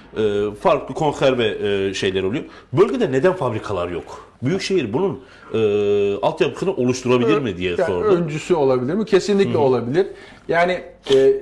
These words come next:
Speaker 2: işte hep söylüyorum ya, gene dönüyor dönüyor, kolay, e, aslında genel iktidara da geliyor. Yani
Speaker 1: Evet.
Speaker 2: iktidarımızın sonuçta imkanı, planlaması daha mümkün ama, e,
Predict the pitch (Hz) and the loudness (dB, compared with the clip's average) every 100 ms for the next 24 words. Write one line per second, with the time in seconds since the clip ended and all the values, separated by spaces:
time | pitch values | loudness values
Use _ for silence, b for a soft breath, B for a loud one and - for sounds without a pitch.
0 | - - 160 175 - - 180 202 147 143 | -6 -10 -6 -6 -4 -2 2 2 2 -2
1 | 160 156 160 170 151 156 156 - 147 147 | -2 -2 -2 -2 -2 -2 -4 -4 -2 0
2 | 151 143 131 127 131 123 - 147 143 156 | 0 -2 4 6 6 2 -4 -2 -2 0
3 | 156 - 143 143 156 135 113 104 123 127 | -2 -4 0 0 2 0 0 0 -2 0
4 | 139 165 156 156 160 160 165 165 B B | -2 -2 2 2 2 -2 -2 -4 B B
5 | B B - 147 143 160 143 160 147 143 | B B -6 -2 0 -2 -2 0 0 0
6 | 143 147 147 151 147 147 151 147 165 160 | -2 0 0 2 0 -2 -2 -2 -2 -4
7 | 131 156 202 175 175 B B B B | -4 2 2 4 2 B B B B